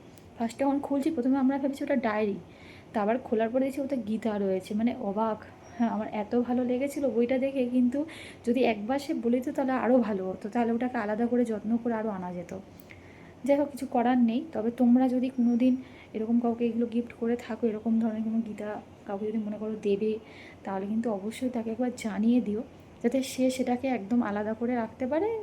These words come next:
তারপর যখন সে বাড়ি আসবে সেটাকে হাতে করে নিয়ে আসলো, হয়ে গেল।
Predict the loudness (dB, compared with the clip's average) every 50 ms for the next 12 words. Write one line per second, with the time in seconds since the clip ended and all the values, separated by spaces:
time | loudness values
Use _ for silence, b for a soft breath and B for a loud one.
0 | -2 -2 0 2 2 0 2 2 0 0 0 -2 -2 -2 -2 0 0 0 0 0
1 | -2 -4 -4 -6 -4 -2 -2 -2 -2 -2 -4 -4 -4 -4 -2 0 0 0 2 0
2 | 0 -2 -2 -4 -4 -4 -2 -2 -2 -2 -4 -6 -6 -8